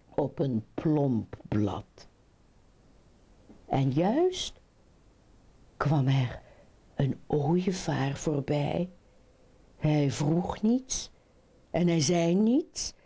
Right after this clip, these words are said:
maar pikte de oude kikker op en vloog heen. En de schaduw van de vogel viel over de gummibal op de bodem van de sloot.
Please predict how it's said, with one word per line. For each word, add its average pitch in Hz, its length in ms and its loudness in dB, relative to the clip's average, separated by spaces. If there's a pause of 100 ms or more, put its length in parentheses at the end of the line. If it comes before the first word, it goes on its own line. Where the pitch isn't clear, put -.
(560)
maar 185 260 0 (200)
pikte - 480 -2
de 180 160 0
oude 202 320 0
kikker 190 440 -4
op 285 320 -2 (220)
en 262 160 0
vloog 247 320 0
heen. 185 540 -2 (1300)
En 147 180 -2
de 151 100 0
schaduw 147 1040 -2 (360)
van 180 180 -2
de 160 120 0
vogel 165 760 0 (240)
viel 175 720 2 (180)
over 180 380 0
de 165 120 0
gummibal 160 1040 0 (200)
op 175 240 -4
de 196 100 0
bodem 180 520 -2
van 185 160 -2
de 208 100 -2
sloot. 190 680 -2